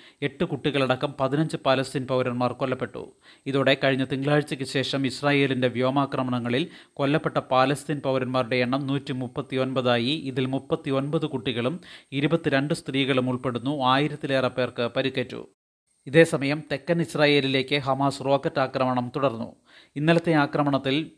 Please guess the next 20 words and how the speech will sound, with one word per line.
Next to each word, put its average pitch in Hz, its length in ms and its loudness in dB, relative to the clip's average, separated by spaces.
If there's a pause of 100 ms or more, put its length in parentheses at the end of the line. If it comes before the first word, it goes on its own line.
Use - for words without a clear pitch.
(140)
ബിർഷേബ 151 600 4
നഗരത്തിൽ 139 540 0
പത്തൊൻപത് 151 460 0
പേർക്ക് 131 280 0
പരിക്കേറ്റു. 135 640 -2 (300)
ടെൽ 151 160 4
അവീവ് 156 400 2
നഗരമേഖലയിലെ 139 840 2
കെട്ടിടത്തിൽ 135 420 -2
റോക്കറ്റ് 135 400 0
പതിച്ച് 123 360 -2
ഒരാൾ 135 300 4
മരിച്ചു. 123 440 -4 (520)
ഐക്യരാഷ്ട്രസഭ 156 1000 4
രക്ഷാസമിതി 139 680 2
ഇന്ന് 131 200 0
ചേരാനിരിക്കെ 131 720 0
വെടിനിർത്തൽ 151 560 4
ചർച്ചകൾ 139 480 0
ഊർജിതമാക്കാൻ 135 800 0